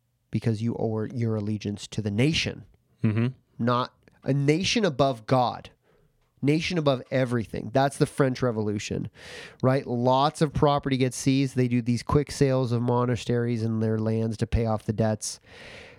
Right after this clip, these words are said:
Speaker 1: And essentially, essentially, they, they end up passing this constitution where, or again, where the state is in charge of the church. It's almost like what you have in China. Like, a lot of people,
Speaker 2: Right.
Speaker 1: our listeners might not know this,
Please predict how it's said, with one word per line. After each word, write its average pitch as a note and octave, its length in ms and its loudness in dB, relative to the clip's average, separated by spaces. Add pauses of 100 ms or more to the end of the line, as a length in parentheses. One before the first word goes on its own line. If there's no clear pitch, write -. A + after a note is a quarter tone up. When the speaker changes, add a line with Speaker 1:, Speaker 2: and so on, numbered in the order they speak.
(200)
Speaker 1:
And C3 280 2
essentially, B2 920 2 (1200)
essentially, D3 680 2
they, C3+ 180 2
they C#3 100 2
end E3+ 100 2
up F3 120 -6
passing D3 400 2
this C3+ 140 0
constitution C3 880 2 (1160)
where, C3+ 480 2 (320)
or D#3 80 4
again, C#3 400 2
where C3 220 0
the A2+ 140 -4
state - 520 0
is B2+ 400 0
in C3 180 2
charge B2 440 0
of A2 140 -4
the A2+ 80 -2
church. - 460 -6 (320)
It's C#3 100 4
almost B3+ 240 2
like D3 100 -2
what D3 100 2
you C3+ 60 2
have C3+ 160 0
in A#2 60 -4
China. C3 420 -2 (580)
Like, C#3+ 100 0
a E3 40 4
lot A3 120 4
of A3+ 60 -6
people, G#2+ 180 0
Speaker 2:
Right. F3+ 80 4
Speaker 1:
our D3 80 4
listeners D3+ 340 -2
might C#3+ 120 2
not C3 100 0
know C3+ 100 0
this, B2 140 -6